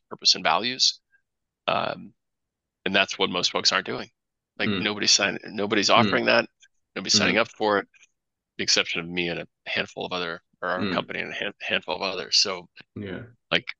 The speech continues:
Speaker 1: we're doing
Speaker 2: It
Speaker 1: it wrong,
Speaker 2: feels to me like
Speaker 1: basically. <laughs>
Speaker 2: to, well, it feels to me there's a connection between that and the insight you've shared already about the covenant. Like, if I, you know, my,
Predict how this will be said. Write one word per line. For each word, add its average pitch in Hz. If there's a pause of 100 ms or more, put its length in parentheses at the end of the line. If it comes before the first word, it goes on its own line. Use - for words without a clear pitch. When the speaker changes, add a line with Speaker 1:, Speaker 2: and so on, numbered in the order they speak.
(200)
Speaker 1:
we're 107
doing 131
Speaker 2:
It 98
Speaker 1:
it 185
wrong, 202
Speaker 2:
feels 185
to 160
me 160
like 117
Speaker 1:
basically. 120
<laughs> 101
Speaker 2:
to, 95
well, 120
it 120
feels 202
to 139
me 120
there's 110
a 104
connection 135
between 107
that 107
and 92
the -
insight 110
you've 95
shared 101
already 98
about 92
the -
covenant. 117
Like, 90 (560)
if 165
I, 117 (160)
you 135
know, 95
my, 107